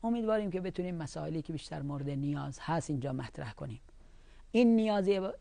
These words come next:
بخشیش برمیگرده به سوالهای شما. این سوالهای شما حاکی از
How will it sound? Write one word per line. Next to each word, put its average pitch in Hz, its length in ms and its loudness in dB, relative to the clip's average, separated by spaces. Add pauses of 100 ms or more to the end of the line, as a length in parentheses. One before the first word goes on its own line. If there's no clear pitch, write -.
(220)
بخشیش 196 400 0
برمیگرده 175 540 0
به 151 80 0
سوالهای 143 640 2
شما. 131 360 -8 (100)
این 165 100 -2
سوالهای 160 600 0
شما 165 340 0
حاکی 151 340 0
از 156 220 0